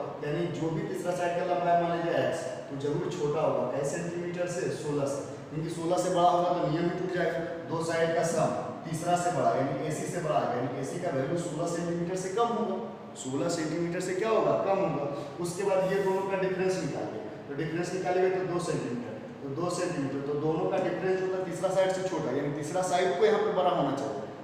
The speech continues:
डिफरेंस छोटा, तीसरा साइड बड़ा, तो तीसरा साइड दो सेंटीमीटर से बड़ा होगा। तो इससे क्या पता चला? तीसरा साइड का लंबाई दो सेंटीमीटर से बड़ा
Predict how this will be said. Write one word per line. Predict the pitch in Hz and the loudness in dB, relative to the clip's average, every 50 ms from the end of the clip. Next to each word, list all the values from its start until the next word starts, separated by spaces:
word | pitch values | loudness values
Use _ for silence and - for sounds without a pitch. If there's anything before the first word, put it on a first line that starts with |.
| - - | -12 -8
डिफरेंस | 127 156 151 165 185 208 208 - - - | -4 -4 -2 0 0 0 0 2 2 2
छोटा, | 196 202 220 233 | 2 2 2 2
तीसरा | 233 - - 151 - 190 185 | 2 0 0 0 0 0 2
साइड | 165 165 151 147 143 | 2 4 4 4 4
बड़ा, | - - - 113 - - - - - - - | 4 2 0 -2 -2 -4 -6 -6 -8 -10 -10
तो | - - 151 | -10 -10 -8
तीसरा | 147 - 165 180 | -8 -4 -4 -2
साइड | 180 180 175 175 170 175 170 | -2 0 0 0 2 2 0
दो | 175 170 170 | 0 0 -2
सेंटीमीटर | 175 175 170 175 175 170 170 175 180 | -2 -2 -2 -2 -4 -2 -2 -2 -4
से | - 180 160 | -4 -4 -2
बड़ा | 147 147 143 | 0 2 4
होगा। | 135 117 - - - - - - - - - - - | 4 4 4 2 0 -2 -4 -6 -6 -8 -10 -10 -8
तो | 156 | -8
इससे | 151 - 190 | -8 -6 -6
क्या | 185 - 196 196 | -4 -2 0 2
पता | - - - - - - | 2 2 0 0 0 0
चला? | - 139 135 135 | -2 -2 -2 -4
तीसरा | - - 151 147 - 175 180 | -4 -4 -6 -6 -2 -2 -2
साइड | 175 180 175 175 170 175 180 | 0 0 0 0 0 0 0
का | 180 175 | 0 0
लंबाई | 170 170 170 175 170 170 170 170 | 0 0 0 0 2 0 2 2
दो | 175 170 | 0 0
सेंटीमीटर | 170 170 170 170 170 175 170 170 170 180 175 | 0 -2 -2 -4 -4 -4 -4 -2 -2 -2 -2
से | 175 180 175 | 0 0 0
बड़ा | 160 156 156 160 | 2 2 4 4